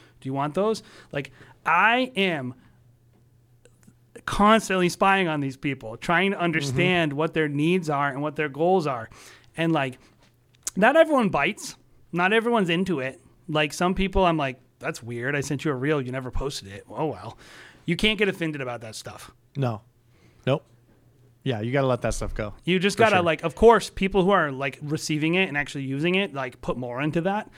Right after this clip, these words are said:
Speaker 1: But, but definitely, you can't get offended. You can't, like, like, think about the things that will help them run their own businesses and market their
Speaker 2: Mm-hmm.
Speaker 1: businesses, and also think
Speaker 2: Yep.
Speaker 1: about when their content is dry. Like, in New England,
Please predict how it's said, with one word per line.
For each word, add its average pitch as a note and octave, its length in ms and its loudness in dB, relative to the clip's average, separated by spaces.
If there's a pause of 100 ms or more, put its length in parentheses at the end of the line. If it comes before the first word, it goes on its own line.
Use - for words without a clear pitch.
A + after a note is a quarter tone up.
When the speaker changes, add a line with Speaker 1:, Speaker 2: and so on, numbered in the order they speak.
(500)
Speaker 1:
But, C#3+ 360 0
but D#3 160 0
definitely, E3 480 0
you D3 140 0
can't E3+ 200 2
get F3 120 -2
offended. C#3+ 560 -2
You C#3 80 -4
can't, C#3+ 300 -4
like, C3+ 220 -6 (380)
like, C#3+ 340 -4
think G#3+ 320 0
about A3 300 4
the F3+ 80 -4
things F3+ 320 0
that E3 140 0
will C#3 100 -4
help F3 420 -2
them F3 260 0
run E3+ 200 2
their D3 160 0
own E3+ 180 0
businesses C#3 560 -4
and C3 100 -6
market D3+ 420 -2
their C#3+ 120 -4
Speaker 2:
Mm-hmm. A#2+ 60 -10
Speaker 1:
businesses, E3 500 0 (300)
and C#3+ 100 -2
also G#3 240 2
think F#3 180 -2
Speaker 2:
Yep. C3+ 60 2
Speaker 1:
about C#3+ 200 2
when F3 220 0
their E3+ 140 2
content D3+ 460 -2
is C3 100 -10
dry. A#2+ 420 -8
Like, C#3+ 140 -6
in D#3+ 100 -2
New D#3 160 0
England, G#3 420 2